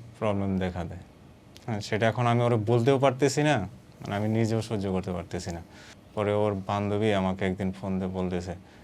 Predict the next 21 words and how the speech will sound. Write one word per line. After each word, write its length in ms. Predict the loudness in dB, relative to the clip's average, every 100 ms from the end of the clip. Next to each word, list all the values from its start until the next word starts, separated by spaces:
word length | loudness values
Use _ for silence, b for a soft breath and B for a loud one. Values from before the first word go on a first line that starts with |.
| B -12
যে, 60 |
"তুই 180 | -6 -2
ওর 80 | -2
সাথে 220 | -2 -4
কথা 240 | -2 -2 -2
বলস 300 | -2 -4 -8
না 100 | -10
কেন?" 160 | -10 -12 -16 -20 B B B B B B
পরে 120 | -4
বললাম, 460 | 0 2 2 2 0
"দেখ, 180 | 0 0
আমি 140 | -2
একটু 180 | -2 -4
ফ্যামিলি 360 | -2 0 0 0
প্রেশারে 360 | 2 4 4
আছি, 360 | 4 4 2 2 -2 -8
আমি 380 | -4 -2 -2 -4 -8
কিভাবে 320 | -4 -2 -2 -4
কথা 240 | -4 -4
বলবো? 400 | -4 -4 -6 -10 -14 -20 -20 B B B B B B
হ্যাঁ, 220 | 0 0